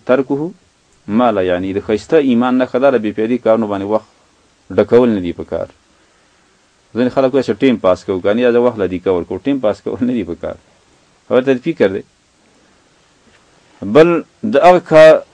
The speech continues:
سوچ په کار دی چې هغه پیدا ډېره لري. لکه نبی علیه الصلاة والسلام وایي، «احرص علی ما ینفعک»، دغه کار حرص کوه چې هغه تا ته پیدا رسوي. نو دغه کار سوچ په کار دی چې هغه کې پیدا ډېره وي. چې کوم کار پیدا ډېره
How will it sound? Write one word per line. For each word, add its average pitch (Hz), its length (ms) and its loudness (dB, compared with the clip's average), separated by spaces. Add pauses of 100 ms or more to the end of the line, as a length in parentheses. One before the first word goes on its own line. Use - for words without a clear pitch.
(500)
سوچ 160 180 0 (100)
په 120 120 0
کار 143 140 4
دی 127 80 -2
چې - 140 -16
هغه 127 120 4 (100)
پیدا 117 200 4
ډېره 98 340 0
لري. 82 160 -6 (1200)
لکه 123 160 -2
نبی 123 200 0
علیه 135 180 4
الصلاة 123 180 -4
والسلام 135 300 -2
وایي، 135 220 -2
«احرص 139 380 -4
علی 123 200 2 (100)
ما 110 80 2
ینفعک»، 104 560 0 (280)
دغه 131 140 2
کار 127 280 2
حرص 139 260 -4
کوه 135 240 0
چې 123 160 -6
هغه 117 180 0
تا 120 100 2
ته 117 80 -12
پیدا 95 360 -2
رسوي. 95 240 -16 (640)
نو 101 100 -6
دغه 127 200 4
کار 117 240 4 (300)
سوچ 113 340 -4
په 92 120 -4
کار 85 140 2
دی 82 80 -6
چې - 100 -10
هغه 113 120 0
کې 101 160 -6
پیدا 95 220 2
ډېره 87 260 0
وي. - 80 -20 (1120)
چې 120 180 -4
کوم 175 160 4
کار 170 200 8
پیدا 139 320 4
ډېره 147 220 4